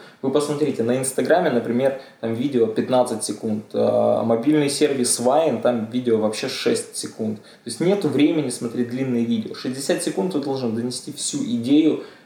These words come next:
то, о чем рассказыв-, э, то, что делает ваш продукт, вы должны об этом рассказать в коротком видео. Ну вот, по сути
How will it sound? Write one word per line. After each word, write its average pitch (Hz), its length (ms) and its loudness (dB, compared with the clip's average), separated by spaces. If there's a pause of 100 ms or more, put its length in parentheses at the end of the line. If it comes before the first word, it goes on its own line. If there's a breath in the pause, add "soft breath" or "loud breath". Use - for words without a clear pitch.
(120)
то, 143 100 2
о 131 80 6
чем 120 220 0
рассказыв-, 117 600 2
э, - 300 4 (140)
то, 160 160 6
что 156 160 -4
делает 120 340 2
ваш 127 220 2
продукт, 214 400 0
вы 139 120 2
должны 127 560 -2 (200 loud breath)
об 113 160 2
этом 117 200 2
рассказать 113 460 0
в - 280 -14
коротком 113 540 0 (300)
видео. 110 380 -6 (800 soft breath)
Ну 151 180 2
вот, 160 280 2 (260)
по - 80 0
сути - 360 -4